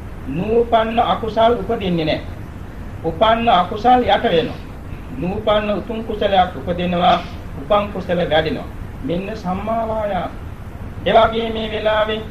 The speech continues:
මේ සාදුකාර දෙන්න දුහොත් නගා ගන්නවනේ. ඒ දුහොත් නගා ගන්න වෙලාවේ අපේ සිතේ පහළවන්නේ තුනුරුවන් කෙරෙහි ප්‍රසාදවත් සිතක්.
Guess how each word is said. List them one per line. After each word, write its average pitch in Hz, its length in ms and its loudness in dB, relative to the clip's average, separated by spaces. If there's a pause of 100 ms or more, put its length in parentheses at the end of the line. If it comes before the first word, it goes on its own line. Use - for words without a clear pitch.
(120)
මේ 151 160 -8
සාදුකාර 190 720 2
දෙන්න 190 280 -6
දුහොත් 190 420 -8
නගා 175 360 2
ගන්නවනේ. 180 560 -2 (640)
ඒ 220 180 4
දුහොත් 208 340 0
නගා 240 400 6
ගන්න 202 280 0
වෙලාවේ 175 600 4 (220)
අපේ 175 360 -2
සිතේ 165 380 0
පහළවන්නේ 180 720 0 (340)
තුනුරුවන් 170 520 -4
කෙරෙහි 156 320 -4
ප්‍රසාදවත් 160 680 -2
සිතක්. 135 340 -4